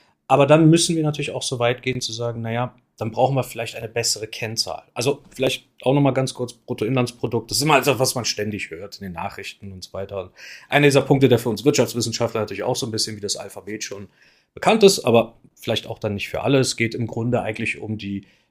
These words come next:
Leistungserbringung, also Waren und Dienstleistungen innerhalb einer Periode, typischerweise ein Jahr, äh, abzüglich irgendwelcher Vorleistungen. Also, ähm,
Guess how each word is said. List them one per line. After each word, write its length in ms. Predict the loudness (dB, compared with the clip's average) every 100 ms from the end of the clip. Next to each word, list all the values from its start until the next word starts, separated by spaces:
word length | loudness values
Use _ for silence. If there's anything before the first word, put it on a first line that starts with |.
| -2
Leistungserbringung, 960 | 2 2 0 -2 -4 -6 -4 0 0
also 280 | 0 -6 -6
Waren 560 | -2 4 4 4 0 -4
und 180 | -6 0
Dienstleistungen 840 | 2 2 2 0 0 -2 -2 -2
innerhalb 320 | -2 0 0 -2
einer 160 | -10
Periode, 560 | -8 -6 4 8 10 8
typischerweise 640 | 4 -8 -4 -4 -4 -6
ein 140 | -12 -8
Jahr, 340 | -6 -6 -8 _ _ _ -10
äh, 80 | -2
abzüglich 760 | 2 2 2 0 2 2 4
irgendwelcher 720 | 2 2 2 2 0 0 -2 _
Vorleistungen. 920 | -2 4 6 6 4 0 -6 -10 -14
Also, 500 | -18 -16 -16 -16 -18
ähm, 320 | -20 -20 -20